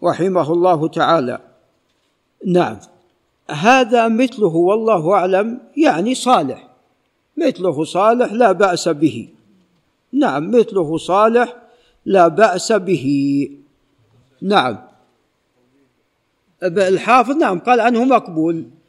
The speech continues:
الشخص الذي لا يوثق توثيقا معتبرا عند الحافظ غالبا يقول مقبول.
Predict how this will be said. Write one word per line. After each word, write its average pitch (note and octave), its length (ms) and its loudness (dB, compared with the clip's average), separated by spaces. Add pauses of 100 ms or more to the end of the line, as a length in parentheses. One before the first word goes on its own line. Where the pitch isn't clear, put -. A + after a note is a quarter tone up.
(300)
الشخص G3+ 440 0
الذي F#3 360 2
لا F#3+ 180 4
يوثق G#3 520 2
توثيقا F#3+ 520 -2
معتبرا E3+ 640 -2
عند D#3 320 -2
الحافظ D#3+ 540 -2
غالبا F#3 400 2
يقول A#3 400 0
مقبول. D#3 440 -4